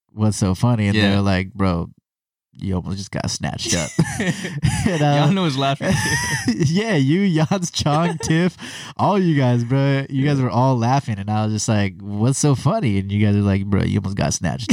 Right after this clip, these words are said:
Speaker 1: up." And I was like, "What are you guys talking about?" And all you, "Those guys were into you, bro."
Speaker 2: Yeah.
Speaker 1: And I was like, "Wait, what?" And yeah, but that's a
Speaker 2: Mm.
Speaker 1: good, that's a good example of me <coughs>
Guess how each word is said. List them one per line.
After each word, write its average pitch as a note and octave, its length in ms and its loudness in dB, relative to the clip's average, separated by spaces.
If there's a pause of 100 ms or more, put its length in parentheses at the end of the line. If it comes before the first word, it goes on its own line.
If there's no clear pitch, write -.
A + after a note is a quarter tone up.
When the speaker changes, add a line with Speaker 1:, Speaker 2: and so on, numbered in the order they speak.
Speaker 1:
up." - 140 -6
And - 100 0
I G#2 60 2
was G#2 100 0
like, G#2 140 0
"What A2+ 100 2
are A#2 40 2
you A2+ 80 4
guys G#2 120 2
talking A#2 220 0
about?" F2+ 180 -2 (640)
And F#2+ 420 2
all G2+ 200 2
you, G2 240 2 (680)
"Those D#3+ 540 0
guys C#3+ 600 2 (160)
were A2 240 4
into A#2 340 2
you, F#2+ 180 0
bro." G2+ 120 2
Speaker 2:
Yeah. G#2 180 2
Speaker 1:
And G#2+ 160 2
I G#2+ 180 2
was G#2 200 0
like, G2 260 0 (540)
"Wait, G#2+ 160 0
what?" G#2 520 0 (520)
And G2+ 500 0
yeah, G2+ 280 2 (420)
but A#2 160 2
that's D#3+ 400 0
a B2+ 80 2
Speaker 2:
Mm. A#2 100 2
Speaker 1:
good, B2 180 0
that's B2+ 220 2
a C3 60 4
good B2+ 160 2
example A2 480 0
of G2 120 0
me G#2 540 -2
<coughs> - 80 -6